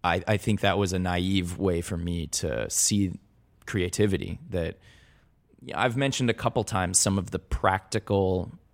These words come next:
matters that, that, uh, that made a huge impact on my ability to be creative. Where I grew up, the fact that, uh, my dad earned enough money such that my mom had the time to drive me,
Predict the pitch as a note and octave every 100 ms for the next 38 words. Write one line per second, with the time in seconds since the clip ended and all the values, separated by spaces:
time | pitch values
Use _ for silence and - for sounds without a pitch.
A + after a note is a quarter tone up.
0 | _ _ - _ _ _ - G#2 F#2+ F#2+
1 | F2 F2 - - E2+ - - - A2 F#2
2 | F2+ - - F2+ C2 C#2+ - - _ _
3 | _ - _ _ _ - A2 - A2+ A#2+
4 | A2+ - C#3+ A2+ A2+ C3+ B1 - F#2 F2+
5 | F2 F2 - A#2+ A2+ F2+ F2 F#2 E2+ F2+
6 | F2 - - - - G2 A2 G#1+ G1+ -
7 | G#2+ F#2+ G#2 G#2+ G#2 F2+ G2+ G2 E2+ -
8 | - - - - - - G2+ G#2+ G2+ -
9 | A2 G2 - - - G2 F#2 F2+ F2 D#2+
10 | _ _ - _ _ - G#2+ G2 F#2 G2+
11 | - A2 G#2 G2+ G2 G2+ G2 F#2+ G2+ G2
12 | F#2+ G2+ - A2 G#2 G2 G2+ G2 G2 G2
13 | G2 - G2+ F#2+ F#2 F#2+ F#2 F#2+